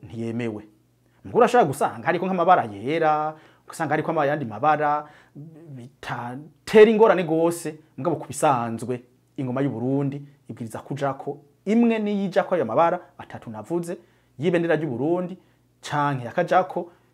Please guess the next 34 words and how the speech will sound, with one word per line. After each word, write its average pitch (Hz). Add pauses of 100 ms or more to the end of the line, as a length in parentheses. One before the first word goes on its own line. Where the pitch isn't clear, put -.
(140)
icibutso 135
c'ubumwe 180
bw'abarundi, 170 (340)
Naco 123
icibutso 113
c'ubumwe 185
bw'Abarundi, 175
ubu 131
ndi 139
mu 151
bintu 147
vy'ingoma, 175
sindi -
mu 202
kiganiro 160 (160)
ikirundi 190
c'Abarundi, 202 (320)
naravuze 143
ko -
kirya 190
ki-, 143 (100)
kirya 185
cibutso 135
c'Uburundi, 180 (120)
jewe 160
nzogerageza, 135
nzosaba, 170 (420)
nkuko 196
ndiko 180
ndasaba 135
ngo 117
ibendera 175
rihindurwe, 160
ricurugwe, 156